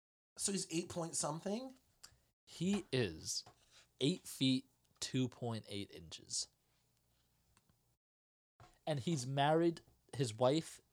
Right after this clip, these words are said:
Speaker 2: is five-foot-nine.
Speaker 1: Christ.
Speaker 2: So could you imagine that? Like, he is almost like a whole person above his wife.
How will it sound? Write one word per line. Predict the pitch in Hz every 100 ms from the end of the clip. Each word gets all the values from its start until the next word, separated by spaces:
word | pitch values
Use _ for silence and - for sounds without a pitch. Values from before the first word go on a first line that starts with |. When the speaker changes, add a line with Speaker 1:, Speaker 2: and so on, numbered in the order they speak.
| _ - -
Speaker 2:
is | 113
five-foot-nine. | - - 123 113 - 110 101 98 76 80 92 - - - - -
Speaker 1:
Christ. | - - 85 71 67 65 65 65 65 65 - 135
Speaker 2:
So | 165 147
could | 139 156 165
you | 196
imagine | 160 127 123 120 127 123 - _ _ 135
that? | 135 131
Like, | 127
he | - 185 220 226 - _ _ -
is | 160
almost | 170 151 139
like | 135 123
a |
whole | - 151 139
person | - - 120 - 110 95 95 _
above | 117 113 117 104 92 - - -
his | 110 107
wife. | 98 87 - -